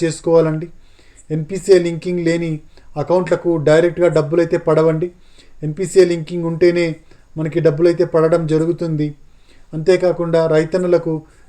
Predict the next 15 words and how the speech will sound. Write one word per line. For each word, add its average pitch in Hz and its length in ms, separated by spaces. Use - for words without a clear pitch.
తెల్ల 185 180
రేషన్ 190 320
కార్డు 170 260
ఉన్న 170 120
వాళ్ళకు 165 320
మాత్రమే 165 600
డబ్బులు 156 320
అయితే 165 180
పడడం 165 420
జరుగుతుందండి. 165 640
తెల్ల 180 180
రేషన్ 185 320
కార్డు 170 280
లేని 170 240
వాళ్ళకు 170 500